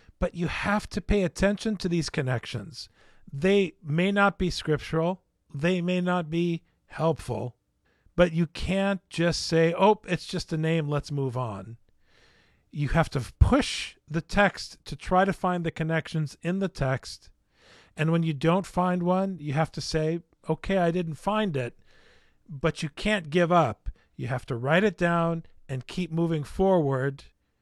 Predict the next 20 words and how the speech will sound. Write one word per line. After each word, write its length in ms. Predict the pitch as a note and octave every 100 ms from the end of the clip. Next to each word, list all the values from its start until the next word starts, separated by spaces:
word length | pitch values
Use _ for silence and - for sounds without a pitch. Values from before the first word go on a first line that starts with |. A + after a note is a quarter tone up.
| _ _ _ _
so 160 | - F3
that 200 | E3+ D#3
when 160 | E3+ E3+
you 100 | D3+
come 200 | F#3 F3+
across 420 | E3+ F3+ E3 -
another 280 | D3 D3 D#3
possible 480 | - E3 - D3
connection, 600 | C3+ D3+ D#3 D#3+ - D#3+ C#3+
you 100 | C3
go 200 | D3 D#3
through 220 | - E3+
your 180 | C#3+ C3+
list 400 | D3+ A3 - D3+
of 100 | -
fragments, 800 | - F#3 G3 C#3+ C3 C#3 -
your 100 | B2+
list 220 | B2+ D3 E3
of 100 | D#3+
artifacts, 840 | F3 F#3 - A#2 G#2+ - - -